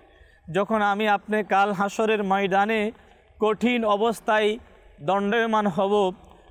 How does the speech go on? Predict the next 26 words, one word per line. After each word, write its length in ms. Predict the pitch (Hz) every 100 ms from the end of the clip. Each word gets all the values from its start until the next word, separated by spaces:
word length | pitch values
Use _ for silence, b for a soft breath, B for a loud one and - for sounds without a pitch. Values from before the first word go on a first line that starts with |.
| -
তখন 300 | 196 208 233
আমার 280 | 185 202 202
আপনার 340 | 185 196 185
প্রতি 440 | 170 160 170 156 151 - - 143
দয়ার 380 | 147 170 202 277 214
প্রয়োজন 420 | 175 160 160 170 151
হবে। 380 | 151 151 139 - b b b -
তো 80 | 147
দুনিয়াতে 720 | 139 175 190 180 180 185 190 - - -
আমরা 300 | 156 156 175
দয়া 340 | 143 151 156 156
করা 300 | 156 160 160
শিখি, 460 | - 190 190 214 220 - - _ _ _ _ _
মানুষের 480 | 151 165 202 196 202
প্রতি 320 | 175 180 175
আমরা 420 | 160 156 165 156 165 B B B B 143
দয়া 320 | 156 175 190
প্রদর্শন 580 | 180 175 175 226 254 226
করি, 320 | - 185 143 - - -
ইনশাআল্লাহ 560 | 170 - 202 180 190
আজ্জা 380 | 196 196 160 175
বাজাল 360 | 170 175 175 156 B B B
আল্লাহ 300 | 185 247 254
তাবারক 500 | 214 190 233 220 202
ওয়া 120 | 190
তাআলা 520 | 214 208 226 220 160